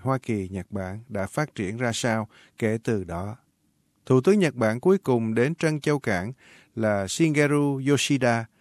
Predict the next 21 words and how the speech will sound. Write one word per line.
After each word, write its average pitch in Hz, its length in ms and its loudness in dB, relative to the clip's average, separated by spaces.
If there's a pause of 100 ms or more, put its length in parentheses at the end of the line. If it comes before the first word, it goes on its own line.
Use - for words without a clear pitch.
(300)
trong 123 280 0
một 101 140 -6
chuyến 113 360 -4
dừng 101 220 -4
chân 113 320 -4
ngắn 143 260 -4
ngủi 101 320 -6
vào 92 140 -6
năm 120 160 -4
một 95 140 -6
nghìn 90 220 -6
chín 127 200 -4
trăm 117 260 -2
năm 110 200 0
mươi 107 100 -2
mốt. 120 240 -2 (680)
Hồi 131 280 2
tháng 175 200 0
năm 151 280 2
năm 147 180 -2
nay, 143 260 0